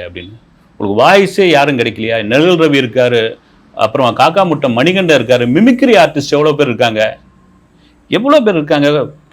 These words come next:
இவங்க கொடுத்துருக்கலாமே அப்படின்னு. இப்போ அதெல்லாம் தாண்டி ஏ ஐ டெக்னாலஜி இருக்கு இல்லையா, அதுதான். வேட்டையன் படத்துல மலேசியா வாசுதேவன், மறைந்த மலேசியா வாசுதேவன் வாய்ஸையே வந்து ஏ ஐல நீங்க பண்ணியிருக்கும் பொழுது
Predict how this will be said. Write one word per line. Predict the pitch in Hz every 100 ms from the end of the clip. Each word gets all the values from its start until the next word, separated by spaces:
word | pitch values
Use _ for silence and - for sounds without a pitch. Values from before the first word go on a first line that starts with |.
| -
இவங்க | 165 185 160
கொடுத்துருக்கலாமே | 180 190 185 156 139 135 123
அப்படின்னு. | 123 160 - 135 143
இப்போ | - 139
அதெல்லாம் | 123 143 196 165 160
தாண்டி | 160 160 196 226 214 _ _ _ _ _
ஏ | 127 190 226
ஐ | 208 143
டெக்னாலஜி | - 143 120 104 101
இருக்கு | 92
இல்லையா, | 95 92 - _ _ _ - 104
அதுதான். | 104 104 - 147
வேட்டையன் | 202 226 202
படத்துல | 175 151 165 202 180 - _ 110 123
மலேசியா | 170 208 202 202 185
வாசுதேவன், | 165 151 156 147 117
மறைந்த | 127 147 151 131
மலேசியா | 147 175 196 180 165
வாசுதேவன் | 151 156 147 131 113
வாய்ஸையே | 131 160 160 160 175 165 185 160
வந்து | 139 151 143
ஏ | 151
ஐல | 151 143 123
நீங்க | 113 95
பண்ணியிருக்கும் | 123 135 113 110 101
பொழுது | 95 113